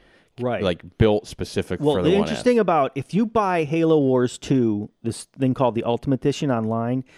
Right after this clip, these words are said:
Speaker 1: you can play it on the P C as well as the Xbox One.
Speaker 2: Does it, does it sync up?
Speaker 1: And it supposedly syncs up, and the, and the P C version could have even better graphics based on whatever your P C's loaded
Speaker 2: Right.
Speaker 1: with,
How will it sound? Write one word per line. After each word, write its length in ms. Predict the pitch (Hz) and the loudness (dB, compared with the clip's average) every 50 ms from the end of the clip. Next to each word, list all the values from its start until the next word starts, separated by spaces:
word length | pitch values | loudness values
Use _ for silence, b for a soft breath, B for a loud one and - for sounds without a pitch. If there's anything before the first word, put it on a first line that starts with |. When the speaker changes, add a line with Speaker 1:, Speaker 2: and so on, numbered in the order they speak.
| b b b | b b b
Speaker 1:
you 160 | - 180 214 | 0 0 2
can 140 | - 202 170 | 2 0 0
play 300 | - - 170 160 160 151 | 0 2 4 4 6 4
it 140 | 139 - 123 | 4 2 0
on 140 | 127 123 | -2 0
the 80 | 120 113 | 0 -2
P 260 | - - - 147 143 | -4 -4 -4 -2 -4
C 560 | 131 - - - 165 160 131 107 101 101 101 - _ _ - | -4 -2 0 2 2 2 2 0 -2 -6 -8 -12 _ _ -8
as 160 | 113 101 107 | -6 -4 -2
well 380 | 107 107 127 139 143 139 123 | 0 2 2 4 4 4 2
as 180 | 104 104 101 92 | 0 -2 -2 -4
the 100 | 104 104 | -6 -8
Xbox 540 | 95 92 - - - 95 90 85 - - - | -8 -8 -10 -10 -8 -8 -8 -8 -10 -12 -16
One. 300 | 92 90 90 87 - - - | -14 -14 -14 -16 -18 -18 -12
Speaker 2:
Does 140 | - 95 85 | -10 -10 -10
it, 80 | 78 - _ _ | -10 -14 _ _
does 180 | - 92 90 85 | -10 -8 -8 -8
it 120 | - - | -10 -14
sync 280 | - - 98 87 - 95 | -10 -6 -6 -4 0 0
up? 200 | 95 98 - _ _ _ _ _ _ _ _ _ _ _ _ | 0 0 -2 _ _ _ _ _ _ _ _ _ _ _ _
Speaker 1:
And 140 | 131 123 123 | -4 -2 -2
it 200 | 123 76 120 - | -2 -4 -6 -10
supposedly 600 | - - - - 156 151 160 - - 147 139 131 | -12 -6 0 2 2 2 2 0 -2 0 0 0
syncs 420 | 120 - - 135 139 143 135 - 151 | 0 -2 -2 -2 -2 -2 -4 -2 0
up, 280 | 127 120 123 - - - - | 0 0 0 -4 -10 -12 -8
and 180 | 123 117 117 120 | -6 -4 -4 -2
the, 160 | 123 123 - - - | -4 -4 -6 -10 -10
and 200 | - 123 123 123 | -8 -6 -2 0
the 280 | 123 120 117 113 107 - _ _ _ _ _ | 0 0 0 -2 -4 -6 _ _ _ _ _
P 160 | - - 160 | -4 -2 -2
C 220 | 151 - - 196 190 | -2 0 0 0 2
version 640 | 151 139 127 120 120 110 110 120 117 117 117 113 - _ _ _ _ _ _ _ _ _ _ _ _ _ _ _ _ _ _ _ _ _ _ | 2 4 4 4 4 2 0 0 0 0 -2 -4 -8 _ _ _ _ _ _ _ _ _ _ _ _ _ _ _ _ _ _ _ _ _ _
could 220 | - - 180 190 180 | 2 4 4 4 4
have 320 | 147 147 143 127 123 117 | 2 2 2 2 0 0
even 440 | 139 143 127 131 131 127 113 101 117 | 0 0 2 2 2 0 -2 -4 -4
better 340 | 95 135 135 143 147 139 127 | -2 0 2 4 4 2 2
graphics 640 | 101 113 113 104 98 101 104 - 101 95 - - - | 0 0 -2 -2 -2 -4 -6 -8 -10 -10 -10 -8 -6
based 280 | 117 117 117 107 - 120 | -4 -4 -4 -4 -4 -4
on 100 | 113 113 | -2 0
whatever 280 | 113 113 117 107 110 | 0 0 0 0 -2
your 200 | 113 107 107 107 | -2 -2 -2 -4
P 200 | - - 117 110 | -4 -4 -6 -6
C's 320 | 104 - - 135 127 104 95 | -6 -4 -2 -2 -2 -2 -2
loaded 300 | 98 95 92 92 90 98 | -4 -6 -6 -4 -2 0
Speaker 2:
Right. 240 | 95 80 73 - | 0 0 0 -4
Speaker 1:
with, 80 | - | -8